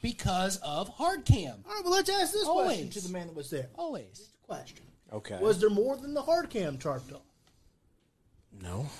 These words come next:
Speaker 1: I don't know. I wasn't there.
Speaker 2: I,
Speaker 1: I
Speaker 2: I mean, I'm,
Speaker 1: can't.
Speaker 2: I'm just asking. So, the reality is, I, but again,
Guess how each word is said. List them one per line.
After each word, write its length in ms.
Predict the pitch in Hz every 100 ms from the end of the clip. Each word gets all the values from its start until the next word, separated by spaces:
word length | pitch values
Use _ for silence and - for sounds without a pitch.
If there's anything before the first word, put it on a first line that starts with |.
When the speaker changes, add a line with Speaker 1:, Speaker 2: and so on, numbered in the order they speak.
| - - - - - _ _ _ _ _ - _ _ _ _ _ _ _ _ _ 127
Speaker 1:
I 80 | 127
don't 140 | 131
know. 140 | 147
I 80 | 139
wasn't 200 | 131 131
there. 240 | 127 131 123 123
Speaker 2:
I, 60 | 185
Speaker 1:
I 180 | -
Speaker 2:
I 40 | 185
mean, 100 | 196
I'm, 80 | 233
Speaker 1:
can't. 100 | 247
Speaker 2:
I'm 140 | 370
just 140 | 392 381 427
asking. 280 | 440 - - - _ _ _ _ _ _ _ _ _ _ _
So, 440 | - 233 214 202 - - - _ _ _
the 100 | 190
reality 520 | 233 254 302 381 320
is, 360 | 254 214 226 - - - - -
I, 100 | 277 294 - 240
but 100 | 302
again, 300 | 339 311